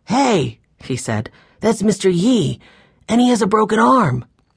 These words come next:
"Yes," said Jessie. "Now I can see the cast." "Poor Mister Yee,"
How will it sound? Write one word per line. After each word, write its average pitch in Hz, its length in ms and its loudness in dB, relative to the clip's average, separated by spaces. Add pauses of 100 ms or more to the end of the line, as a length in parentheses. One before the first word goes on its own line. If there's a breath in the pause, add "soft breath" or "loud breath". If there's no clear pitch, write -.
(220)
"Yes," 208 520 -2 (200)
said 120 260 -6
Jessie. 117 440 -6 (420 loud breath)
"Now 226 240 2
I 160 100 0
can 151 200 -4
see 151 140 -4
the 156 260 -6
cast." 160 420 -4 (640)
"Poor 220 260 0
Mister 139 320 -4
Yee," 117 460 -4